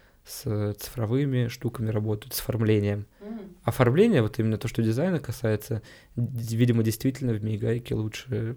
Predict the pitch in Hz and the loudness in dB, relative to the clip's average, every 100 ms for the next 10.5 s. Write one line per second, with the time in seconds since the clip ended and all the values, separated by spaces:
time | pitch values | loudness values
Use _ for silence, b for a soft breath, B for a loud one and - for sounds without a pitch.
0 | - 117 - 110 113 139 - 117 - 117 | -6 -8 -4 0 0 0 -4 -6 -4 -2
1 | 113 - 131 127 113 113 117 120 120 - | -2 -2 0 2 6 6 6 4 2 0
2 | - 113 107 110 110 110 - 117 107 - | -2 0 2 2 2 0 -2 -6 -6 -10
3 | - - 117 107 b b b - - 123 | -10 -4 -4 -4 b b b -2 6 8
4 | 135 170 - 147 123 B B - 117 127 | 10 8 6 6 4 B B 2 6 8
5 | 147 - 123 117 113 104 - 101 101 92 | 6 4 2 6 6 6 2 0 0 -4
6 | - 104 101 101 98 - 107 - - 156 | 0 2 4 4 4 -2 -6 0 10 10
7 | 147 110 113 127 120 113 113 107 101 98 | 12 8 6 4 2 6 6 6 0 -4
8 | - 127 139 - B B B B B B | -4 -6 -8 -16 B B B B B B
9 | - 101 95 - 135 - 117 - 107 104 | -4 0 2 4 4 6 4 4 0 2
10 | 101 104 127 131 - | 2 2 -2 -2 2